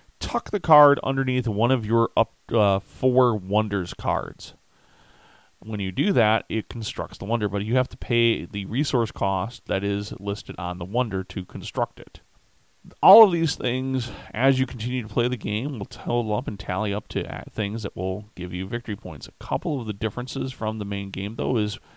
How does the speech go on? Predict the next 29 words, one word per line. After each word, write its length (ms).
um, 500
and 140
we'll 80
talk 320
through 320
each 260
of 80
the 80
types 380
of 100
cards. 400
The 80
first 240
type 160
of 60
cards 280
are 120
brown 320
cards 400
that 100
are 80
in 80
the 60
game. 260
Brown 220
cards 340
are 60
basic 500
resources, 680